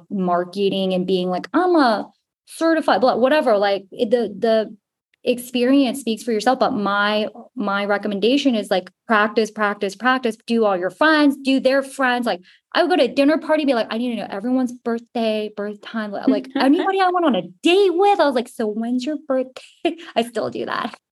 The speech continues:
Speaker 1: That's the key is, like, if you don't practice, you're not gonna ever be as good.
Speaker 2: Well, and I think about too, like, I mean, from the history of astrology and, and obviously Vedic astrology,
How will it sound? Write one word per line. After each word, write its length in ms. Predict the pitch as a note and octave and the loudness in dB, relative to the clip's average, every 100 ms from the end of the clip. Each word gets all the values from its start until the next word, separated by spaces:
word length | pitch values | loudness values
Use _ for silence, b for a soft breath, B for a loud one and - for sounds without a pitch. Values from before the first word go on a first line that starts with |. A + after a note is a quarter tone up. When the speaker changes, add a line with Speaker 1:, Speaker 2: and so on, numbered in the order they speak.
| - | 0
Speaker 1:
That's 280 | D4 D#4+ - | 2 0 -2
the 100 | E4+ | -4
key 380 | - D#4+ F#4+ E4 | -2 2 2 2
is, 140 | B3+ | 2
like, 220 | B3 A3 - _ _ _ _ _ _ - | 0 0 -8 _ _ _ _ _ _ -10
if 120 | A#3 | -4
you 60 | A#3+ | 0
don't 200 | D4 D4 | 2 2
practice, 480 | C4 G#3+ B3+ B3 A#3+ - | 0 0 0 -2 -4 -12
you're 160 | G3 A3+ | -2 0
not 320 | A3 G3+ - | 2 -2 -4
gonna 180 | G#3+ G3+ | -4 -4
ever 440 | F#3+ G3 F#3 F3+ - _ _ _ | -4 0 0 -2 -8 _ _ _
be 320 | - G3+ F3+ F3+ | -6 -2 0 0
as 140 | F3 | -4
good. 480 | F3+ F3 E3 - - B B B | -6 -4 -2 -6 -12 B B B
Speaker 2:
Well, 100 | E4 | 2
and 80 | F4 | 2
I 80 | F#4+ | 2
think 180 | C5 C5+ | 2 2
about 220 | C#4+ G#3 | 2 2
too, 240 | - C4+ | 0 2
like, 300 | A3+ E3+ - - | 4 2 2 -2
I 40 | |
mean, 200 | A3+ G#3+ | 0 0
from 140 | G#3+ | 0
the 80 | G3 | 0
history 360 | G3+ G3 G3 F3+ | 0 0 0 0
of 80 | F3+ | 0
astrology 720 | F3 G3+ G3+ F#3+ F#3 F#3+ F3 | -2 2 2 2 0 0 0
and, 180 | E3 D#3+ - | 2 0 0
and 140 | F#3+ | 2
obviously 440 | F3 F3 F#3 F3 E3+ - | 2 0 -2 -4 -6 -6
Vedic 360 | F3+ F3 A3+ A3+ | 0 2 2 0
astrology, 680 | - - C#2 - - - | -4 -6 -4 -6 -8 -12